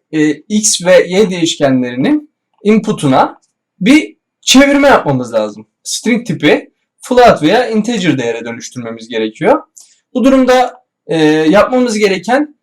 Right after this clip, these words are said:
kullanıcının virgüllü, e, değerler girebileceğini de düşünürsek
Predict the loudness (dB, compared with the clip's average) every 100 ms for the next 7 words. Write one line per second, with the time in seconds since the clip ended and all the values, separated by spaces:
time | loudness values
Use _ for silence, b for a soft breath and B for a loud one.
0 | _ _ 0 4 4 2 0 -2 -4 -10
1 | -4 -2 -2 -2 0 2 0 0 -2 0
2 | -2 0 0 0 -2 -4 -4 -2 -4 0
3 | 0 0 -2 -4 -4 -4 -4 -4